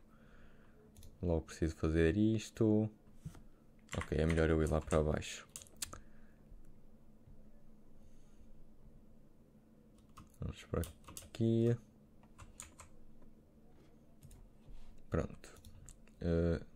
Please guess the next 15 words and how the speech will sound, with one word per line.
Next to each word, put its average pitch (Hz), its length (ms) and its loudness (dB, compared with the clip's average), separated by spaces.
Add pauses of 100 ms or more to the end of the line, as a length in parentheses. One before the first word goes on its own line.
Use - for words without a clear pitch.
(1200)
vamos 85 160 -2
lá 78 140 2
tentar 82 420 2
fazer 80 540 4
isto. - 440 -14 (200)
Tem, 87 220 0 (2000)
eh, 85 300 2
eu 85 120 4
acho 85 180 -2
que - 120 -2
não 85 80 2
vou 85 100 4
ter 82 260 4
o 82 160 6
repeater. - 600 0